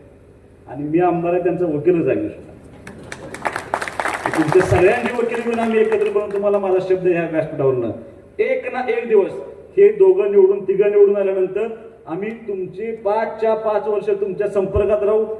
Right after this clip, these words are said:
तुम्हाला मदत करू, प्रत्येक गावाशी यांचं कनेक्शन राहील, जिल्हा परिषद, पंचायत समितीचे आलेली सगळी कामं, सगळ्या योजना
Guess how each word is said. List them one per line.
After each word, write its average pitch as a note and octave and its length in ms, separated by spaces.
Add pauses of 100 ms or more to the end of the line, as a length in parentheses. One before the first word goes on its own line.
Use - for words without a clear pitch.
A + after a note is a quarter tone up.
(200)
तुम्हाला G3 280
मदत G3+ 360
करू, A3 200
प्रत्येक G3 800
गावाशी G#3 360
यांचं G#3+ 200
कनेक्शन G#3 440
राहील, G#3 220 (120)
जिल्हा F#3+ 340
परिषद, G#3 380
पंचायत G3 340
समितीचे G3 440
आलेली G#3 360
सगळी A#3+ 360
कामं, F#3 340 (480)
सगळ्या A#3 280
योजना E3 420